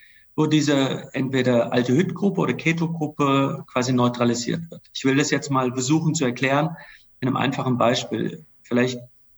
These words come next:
können die Zuhörer oder Zuschauer sich erinnern an die Diskussion mit Formaldehyd in, in Möbelstücken.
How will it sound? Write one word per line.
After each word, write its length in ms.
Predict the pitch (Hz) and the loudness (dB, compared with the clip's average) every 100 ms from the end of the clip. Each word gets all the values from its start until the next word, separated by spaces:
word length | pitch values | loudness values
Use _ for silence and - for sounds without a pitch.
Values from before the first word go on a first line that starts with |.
| _ | _
können 240 | - 120 117 | -2 -2 0
die 220 | 117 113 | -2 -4
Zuhörer 720 | - 156 156 143 131 123 127 | 0 2 4 4 2 0 -4
oder 200 | 135 123 | -6 -8
Zuschauer 680 | 123 151 143 - 135 127 127 | -4 -2 -2 -2 0 2 2
sich 260 | 123 127 - | 0 -2 -2
erinnern 440 | 117 131 151 151 - - | 0 2 2 0 -6 -6
an 100 | 135 | -2
die 100 | 131 | 0
Diskussion 640 | 123 131 139 123 131 135 | 0 -2 -2 0 2 2
mit 160 | 127 127 | 0 -2
Formaldehyd 720 | - 131 127 120 127 139 - - _ _ | -2 0 0 2 2 0 -6 -16 _ _
in, 240 | - 127 120 | -2 2 2
in 580 | - 120 113 110 110 110 | 0 -2 -2 -2 -4 0
Möbelstücken. 840 | 120 135 135 - - - - 107 | 2 4 2 -2 -8 -14 -14 -14